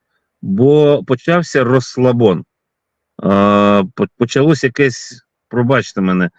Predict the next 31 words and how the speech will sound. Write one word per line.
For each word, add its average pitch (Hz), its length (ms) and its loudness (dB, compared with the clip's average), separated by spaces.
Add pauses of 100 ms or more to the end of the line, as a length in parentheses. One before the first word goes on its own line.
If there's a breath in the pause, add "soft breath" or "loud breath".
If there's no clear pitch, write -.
(180)
якесь, 120 560 -4
е, 117 80 -2
е, 113 280 0
ато. 117 420 -2 (1500)
Десь 135 340 -2
там 214 380 0
щось - 420 -6
є. 101 340 -2 (400)
А 131 180 -4
тут 185 240 0
все. 110 300 -2
Ви, 156 180 0
абсолютно 185 600 0
з 143 60 -4
вами 170 240 0
погоджуюсь, 151 520 2 (320 soft breath)
е, 123 300 2
про 143 180 2
мотивацію. 123 680 0
Ну, 143 100 2
яка 160 200 0
мотивація 143 580 0
має 127 280 2
ще - 160 -6
бути 113 380 -2 (320 soft breath)
після 135 300 -2
Бучі, 123 460 2
Ірпеня? 120 840 0 (340 soft breath)
Е, 107 480 2
ну, 120 380 2
я 170 340 0